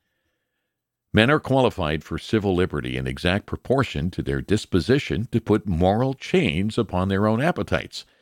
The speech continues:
in proportion as they are more disposed to listen to the counsels of the wise and the good,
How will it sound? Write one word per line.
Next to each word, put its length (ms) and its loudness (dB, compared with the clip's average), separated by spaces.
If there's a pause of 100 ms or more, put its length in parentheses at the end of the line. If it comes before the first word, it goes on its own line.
(440)
in 140 -2
proportion 640 2
as 240 -4
they 280 2
are 220 2
more 240 2
disposed 680 0
to 80 2
listen 360 0
to 80 -4
the 100 -4
counsels 580 -2
of 80 -4
the 140 0
wise 320 2
and 100 2
the 60 2
good, 400 2